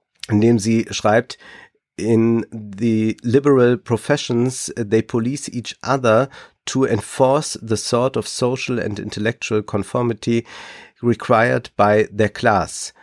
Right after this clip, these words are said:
one that is fundamentally fragmentated by competition and individualism." Und hier kommen zwei Sachen zusammen, die ich sehr wichtig finde.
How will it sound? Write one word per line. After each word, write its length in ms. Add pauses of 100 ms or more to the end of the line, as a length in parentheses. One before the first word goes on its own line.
(160)
one 460
that 360
is 360
fundamentally 800
fragmentated 1700 (280)
by 400 (100)
competition 720 (160)
and 300 (180)
individualism." 840 (460)
Und 320 (140)
hier 220
kommen 380 (100)
zwei 320
Sachen 320
zusammen, 400
die 180
ich 240
sehr 300
wichtig 340
finde. 380